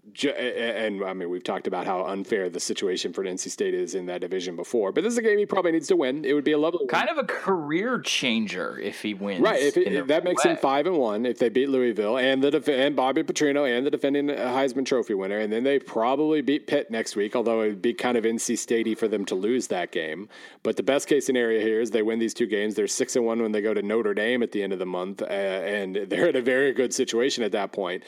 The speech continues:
Speaker 1: Uh, even if they lose to Notre Dame, then they go, they, they return home to host Clemson, and that's a humongous game. So,
Speaker 2: Bill, I have good news.
Speaker 1: Yeah.
Speaker 2: The Saturday morning slot doesn't suck as much.
Speaker 1: Wow.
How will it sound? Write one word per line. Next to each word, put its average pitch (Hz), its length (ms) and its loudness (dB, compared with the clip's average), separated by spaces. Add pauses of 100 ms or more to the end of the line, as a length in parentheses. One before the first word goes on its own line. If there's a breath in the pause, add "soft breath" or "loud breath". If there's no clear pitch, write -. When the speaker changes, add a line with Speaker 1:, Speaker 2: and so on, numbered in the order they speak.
(260 loud breath)
Speaker 1:
Uh, 104 160 -2
even 127 160 4
if 120 80 0
they 117 100 2
lose 139 220 2
to 127 60 -2
Notre 117 220 2
Dame, 107 240 0
then 120 160 2
they 135 200 2
go, 117 340 2
they, 113 140 0
they 117 200 2
return 113 280 0
home 117 160 0
to - 80 0 (140)
host 127 240 0
Clemson, 127 520 -2
and 95 340 -4
that's 98 220 -4
a 98 280 0
humongous 95 420 -4
game. - 260 -4
So, 85 480 -4 (420 loud breath)
Speaker 2:
Bill, 139 460 -4 (240)
I 113 80 -4
have 113 160 -8
good 117 180 -2
news. 107 260 -4
Speaker 1:
Yeah. 113 180 -2 (800)
Speaker 2:
The 107 800 -2
Saturday 101 320 -2
morning 95 260 -6
slot 76 260 -6
doesn't 170 260 -12
suck - 260 -10
as - 120 -16
much. - 140 -12
Speaker 1:
Wow. - 160 -12